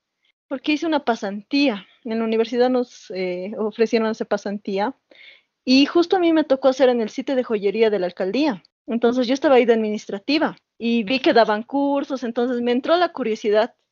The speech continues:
Y al año siguiente yo tenía una materia nomás en la universidad, entonces dije, "Tomaré los cursos", porque me, me quedó el bichito de,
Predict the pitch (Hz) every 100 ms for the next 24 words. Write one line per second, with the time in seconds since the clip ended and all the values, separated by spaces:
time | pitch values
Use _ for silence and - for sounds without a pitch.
0 | _ _ _ _ _ - 262 233 247 -
1 | 294 370 381 339 - 247 247 262 269 277
2 | 330 320 269 269 269 208 - 254 254 185
3 | 190 208 208 185 196 185 180 208 208 202
4 | 220 226 233 208 240 254 - - 240 240
5 | 269 349 - 427 - - - _ _ _
6 | _ 240 240 233 226 247 240 262 285 277
7 | 269 285 - 220 190 185